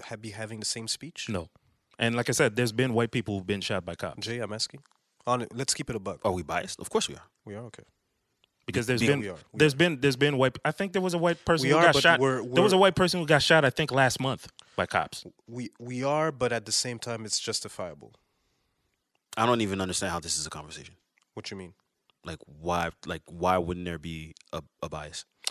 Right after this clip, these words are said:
Speaker 1: Meaning, we're obviously
Speaker 3: We shouldn't, okay.
Speaker 1: Go ahead.
Speaker 3: I guess maybe because we shouldn't be biased because people, people are getting killed in that sense. But also the fact that it's a disproportionate amount of black folks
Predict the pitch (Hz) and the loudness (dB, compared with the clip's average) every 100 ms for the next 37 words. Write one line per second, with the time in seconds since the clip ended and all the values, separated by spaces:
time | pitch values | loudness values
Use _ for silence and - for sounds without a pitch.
0 | - - - 123 107 98 95 - _ _ | -12 -16 -14 -10 -8 -8 -12 -20 _ _
1 | _ _ _ _ _ _ 117 107 104 104 | _ _ _ _ _ _ -10 -6 -2 -2
2 | 104 107 - 107 92 92 113 - 160 143 | -2 0 0 -2 -8 -2 2 6 6 6
3 | 123 _ 139 131 95 - _ - - 101 | 0 _ 2 4 2 -4 _ -18 -8 -6
4 | 107 - 101 117 117 120 110 107 85 98 | -6 -6 2 2 4 4 4 2 -2 0
5 | 104 90 78 - _ _ 104 104 - - | 0 0 -4 -10 _ _ -6 0 2 6
6 | 120 120 120 123 117 123 139 104 87 - | 6 4 4 6 8 8 6 -2 -4 -6
7 | - 117 107 107 98 - 107 98 98 85 | 0 0 4 2 2 -2 -2 0 -2 -2
8 | - 107 131 - _ _ _ 107 101 104 | 0 0 0 -8 _ _ _ -2 0 2
9 | - 110 - - - _ _ _ _ _ | 2 0 0 -4 -8 _ _ _ _ _
10 | - 82 104 92 - - 110 - 98 87 | -18 4 6 6 2 6 8 8 4 2
11 | 85 _ 90 - 113 107 - 95 82 - | -2 _ -8 0 6 6 4 -2 -2 -6
12 | _ _ - 92 - 85 76 73 95 - | _ _ -6 -4 -2 -4 -6 -6 -4 -4
13 | - 98 98 - 87 - 85 87 87 85 | -2 0 0 0 -4 -8 -6 -4 -4 -8
14 | 78 85 85 80 71 - | -6 -4 -4 -8 -4 -4